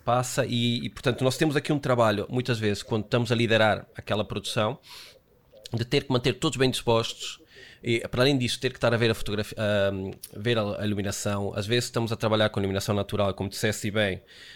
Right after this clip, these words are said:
a iluminação não é, é a mesma num local e noutro, não é a mesma numa determinada estação do ano e noutra, e não é a mesma numa hora e noutra. E principalmente quando vamos trabalhar com determinadas horas do dia,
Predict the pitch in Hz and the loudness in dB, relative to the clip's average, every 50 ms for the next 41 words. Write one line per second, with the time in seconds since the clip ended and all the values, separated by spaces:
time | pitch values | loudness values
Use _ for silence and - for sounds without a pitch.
0 | - - - 113 107 107 107 113 - - 131 120 123 131 131 127 123 117 104 98 | -20 -8 -4 0 2 2 2 2 2 4 4 4 6 6 6 4 4 2 0 -2
1 | - _ _ _ - 123 117 113 117 117 117 110 98 101 98 98 101 110 110 107 | -6 _ _ _ -6 -4 -2 0 2 2 2 2 0 -2 -2 0 2 2 4 4
2 | 107 - - 113 98 87 - - 104 95 98 101 90 - - - - - 117 117 | 2 4 4 2 2 2 -2 -6 -6 -4 -2 -2 -4 -4 -8 -14 -16 -10 -4 0
3 | 120 120 120 113 110 110 110 107 101 104 92 92 - _ _ - 104 107 104 107 | 2 2 2 2 2 2 0 0 0 -4 -6 -8 -8 _ _ -10 -6 -4 -4 -2
4 | 101 107 107 98 - 104 101 101 101 98 95 - - 104 101 - 110 101 98 95 | -2 -2 -2 -2 -2 -2 0 0 0 0 0 -2 -4 -4 -4 -2 -2 -2 -2 0
5 | 98 98 98 92 90 87 - 101 101 101 101 95 - - 104 98 - - 113 110 | 0 0 0 0 -2 -4 -4 -2 0 0 0 0 0 -2 -6 -6 -4 -4 -4 -2
6 | 113 107 104 101 98 101 101 101 - 107 104 107 104 104 101 98 98 98 101 - | 0 0 0 0 0 0 -2 -2 -2 -2 -2 0 0 2 2 2 2 2 0 -2
7 | - 107 107 101 92 - - - - - _ _ _ - - - - _ - _ | -4 -4 -2 -2 -4 -4 -6 -10 -12 -12 _ _ _ -20 -20 -20 -20 _ -20 _
8 | _ _ _ - 113 107 - 131 139 - - 143 139 123 - - 120 107 98 123 | _ _ _ -8 -8 -4 -2 -2 -4 0 0 0 0 0 0 0 -6 -4 -2 -2
9 | 123 - - 131 117 120 107 107 107 - 113 104 101 - 110 107 110 113 113 113 | -4 -2 -2 -2 0 2 2 0 0 -2 -2 -4 -2 -2 -2 0 2 2 2 2
10 | 110 107 101 117 110 107 98 95 98 95 - - 95 95 92 92 101 95 101 143 | 2 0 2 4 4 4 4 2 -2 -4 -8 -8 -6 -8 -4 -4 -2 -2 -2 -4
11 | - | -4